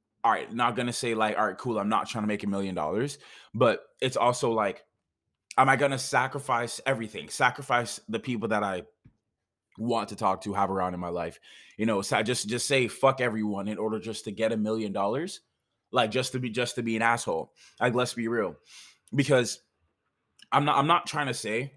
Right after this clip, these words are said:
that most people who are at the top of the pyramid are assholes, but I'm also trying to say that, excuse me, that if there is a pyramid, that there is gonna be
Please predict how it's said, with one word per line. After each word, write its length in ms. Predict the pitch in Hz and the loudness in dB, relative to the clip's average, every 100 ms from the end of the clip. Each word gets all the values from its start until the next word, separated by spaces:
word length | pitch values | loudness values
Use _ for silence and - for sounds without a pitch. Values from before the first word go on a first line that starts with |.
| 107 | -4
that 240 | 120 107 | 0 0
most 340 | 113 131 131 - | 0 -2 -2 -6
people 260 | 131 131 | -6 -6
who 240 | - 135 - | -6 -8 2
are 220 | 117 120 | 2 4
at 160 | 113 113 | 0 -2
the 80 | 107 | -6
top 280 | 107 110 | -4 -4
of 60 | 90 | -6
the 80 | 101 | -10
pyramid 340 | - 110 110 | -6 -4 -2
are 140 | 85 71 | -2 -2
assholes, 640 | 85 92 123 139 180 - - - - 110 | -2 -2 0 0 -2 -10 -20 -20 -8 4
but 140 | 127 | 6
I'm 180 | 113 107 | 6 4
also 340 | 110 127 - 117 | 2 2 2 -4
trying 200 | 120 117 | 0 -2
to 60 | |
say 340 | 110 110 147 - _ - | 0 -2 -2 -4 _ -2
that, 280 | 113 107 - - _ - - - - | 0 0 -6 -20 _ -18 -18 -18 -10
excuse 300 | 135 - 170 | -8 -4 -4
me, 160 | 117 - - - - | -4 -8 -16 -16 -4
that 240 | 127 123 120 | 0 2 2
if 160 | 123 | 0
there 200 | 123 131 | 2 2
is 200 | - 123 | 2 -2
a 60 | 120 | -4
pyramid, 460 | - 117 151 180 - | -2 -2 -2 -6 -4
that 200 | 113 101 | -2 0
there 140 | 110 104 | -2 -2
is 220 | 113 110 | -4 -2
gonna 220 | 113 101 | -4 -2
be 360 | 101 95 80 | -4 -4 -6